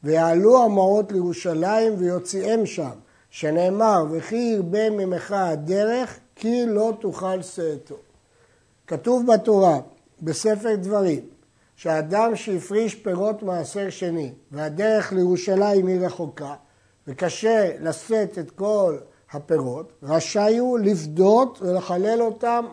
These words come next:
על המעות. אפשרות שנייה, זה גם בתוך ירושלים, אם הם נטמעו, רק אם הם נטמעו. אז מחללים, פודים אותם על המעות, כמו שמפורש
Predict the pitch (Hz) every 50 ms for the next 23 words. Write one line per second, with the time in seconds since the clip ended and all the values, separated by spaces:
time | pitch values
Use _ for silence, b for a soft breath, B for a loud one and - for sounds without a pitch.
0 | - - 170 185 202 220 220 220 208 196 196 190 180 165 147 139 131 117 107 -
1 | _ _ _ b b b b b b b b b b 160 127 - - 190 180 185
2 | 220 233 196 - - 214 190 180 170 156 156 151 165 190 226 262 269 - _ _
3 | - 156 156 147 147 165 190 208 202 185 175 180 160 175 - 247 277 285 269 262
4 | 233 196 185 185 175 - - 190 180 180 185 190 208 214 214 208 214 233 233 220
5 | 214 214 214 214 208 208 - 208 208 220 220 220 220 196 151 120 - - 139 151
6 | 185 220 247 240 - 240 220 208 202 196 190 185 185 185 180 - 170 147 131 113
7 | 117 - b b b b b b b b - 180 202 240 262 247 226 196 175 180
8 | 165 - - 185 180 180 180 190 202 220 240 269 277 254 - - - 190 170 160
9 | 180 233 240 233 214 190 190 208 196 185 180 170 170 170 170 185 226 240 226 -
10 | - 190 175 190 226 254 240 240 - 220 185 180 170 180 196 180 170 180 185 196
11 | 208 214 196 - -